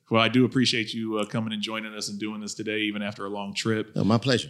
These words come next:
Speaker 1: Um, one thing about you, though, is you are an extremely hard worker, so I feel like this is just another day for you. Um,
Speaker 2: Exactly.
Speaker 1: <laughs> so it's, it's
Speaker 2: Yep.
Speaker 1: not, it's not too new. So kind of, let's, let's kind of take it back to the beginning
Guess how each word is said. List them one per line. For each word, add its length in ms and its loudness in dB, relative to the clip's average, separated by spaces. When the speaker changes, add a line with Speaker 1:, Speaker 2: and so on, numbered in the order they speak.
Speaker 1:
Um, 420 2
one 140 0
thing 160 -2
about 320 -2
you, 60 0
though, 200 -4
is 120 -8
you 140 -6
are 160 -2
an 80 -4
extremely 480 2
hard 280 0
worker, 300 -4
so 160 0
I 60 -2
feel 200 0
like 160 -2
this 120 -6
is 60 -8
just 180 -8
another 240 -4
day 260 0
for 120 -8
you. 420 6
Um, 260 4
Speaker 2:
Exactly. 460 6
Speaker 1:
<laughs> 240 2
so 260 4
it's, 160 -2
it's 120 2
Speaker 2:
Yep. 80 2
Speaker 1:
not, 240 0
it's 120 0
not 200 0
too 160 2
new. 360 -2
So 400 2
kind 240 0
of, 100 0
let's, 240 0
let's 200 -4
kind 180 -2
of 60 0
take 140 4
it 100 2
back 200 -2
to 80 -2
the 80 0
beginning 600 -2